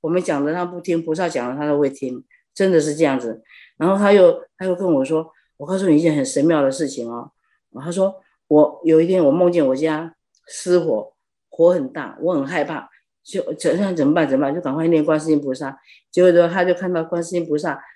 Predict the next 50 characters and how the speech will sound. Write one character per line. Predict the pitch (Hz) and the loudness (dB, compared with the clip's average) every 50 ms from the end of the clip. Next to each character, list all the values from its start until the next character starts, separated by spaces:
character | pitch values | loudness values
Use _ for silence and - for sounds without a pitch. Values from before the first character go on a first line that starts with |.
| _ - | _ -6
拿 | - 151 170 | -2 0 2
着 | 165 170 156 | 4 4 4
一 | 151 151 | 4 4
个 | 156 | 2
很 | 147 156 139 135 | 2 0 -2 -2
漂 | - 196 180 175 | -2 0 0 2
亮 | 180 175 170 151 | 2 2 0 0
的 | 143 147 | -2 -2
水 | - - 131 123 131 | -2 -2 -4 -4 -4
壶 | 127 135 120 127 139 - - - - _ - | -6 -8 -10 -10 -12 -14 -20 -20 -16 _ -2
在 | 190 165 | -2 0
给 | 147 135 | 2 2
他 | 139 143 151 160 165 165 165 _ _ _ _ | 0 2 0 -2 -2 -4 -6 _ _ _ _
洒 | - - 156 143 147 170 | -10 -8 -6 -4 -2 -2
水， | 160 - - 98 - - _ _ _ _ _ _ _ _ - | -2 -2 -2 -2 -4 -8 _ _ _ _ _ _ _ _ -8
洒， | - 143 147 | -6 -6 -4
洒， | 147 - 139 135 | -4 -4 -6 -4
洒， | 139 - 104 - - - - - _ _ | -4 -6 -8 -8 -10 -18 -20 -20 _ _
啊， | - 160 160 | -2 0 2
然 | 151 160 185 | 2 4 4
后 | 190 165 143 - - - - - | 6 6 6 4 4 0 -8 -8
那 | - 160 | -8 -8
火 | - - 139 | -4 -2 0
就 | 147 175 170 | 2 2 4
灭 | 180 180 170 151 131 | 4 4 4 4 4
了。 | - - - _ _ _ - - _ _ _ - | 0 -4 -10 _ _ _ -20 -20 _ _ _ -18
他 | 180 185 | -16 -8
第 | - 220 202 | -4 -4 -4
二 | 196 | -2
天 | 190 196 196 180 | -4 -6 -6 -4
早 | 156 131 | -2 -2
上 | 165 170 160 | 0 0 0
醒 | 160 - 131 113 | -2 -2 -6 -6
来， | - 80 104 - - _ _ _ _ - | -6 -8 -12 -14 -16 _ _ _ _ -10
他 | 185 | -10
看 | 180 - - 220 180 175 170 | -8 -4 0 2 4 4 4
到 | 165 180 165 156 | 4 4 4 4
他 | 160 165 180 165 | 2 2 -2 -2
家 | 160 185 175 | 0 0 0
的 | 165 147 147 | 2 2 2
那 | 156 | 0
个 | 160 160 151 | 0 0 -2
电 | 151 - - - 180 165 156 | -4 -4 0 2 2 4 2
线、 | 147 - - - 180 160 147 135 135 135 135 _ _ _ _ _ _ _ | 2 -2 -4 0 0 0 2 0 -2 -4 -8 _ _ _ _ _ _ _
电 | - - 262 214 185 | -2 2 4 4 4
扇 | 170 175 226 185 160 | 2 -2 -2 -2 -2
的 | 156 151 | -2 -4
电 | 151 220 180 165 | -2 0 0 0
线 | 156 160 - 175 151 139 131 | 0 -2 -2 -2 -2 -2 -4
哦， | 120 107 | -8 -12